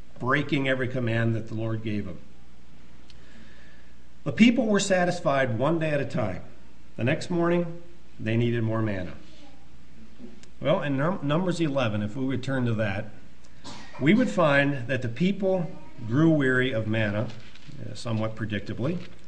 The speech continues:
And once again, they come to Moses, and they are complaining about their situation in life. So Moses, again predictably, cries to God in verse two.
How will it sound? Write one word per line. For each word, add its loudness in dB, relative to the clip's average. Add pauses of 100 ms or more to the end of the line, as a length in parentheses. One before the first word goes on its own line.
(580)
And 4
once 0
again, 6
they 4
come 2
to 2
Moses, 0 (200)
and 0
they 0
are 4
complaining 2
about 0
their 2 (100)
situation -2
in -4
life. -2 (1800)
So 8
Moses, 6 (840)
again 2
predictably, 2
cries 0
to -4
God 0
in 0
verse -2
two. -2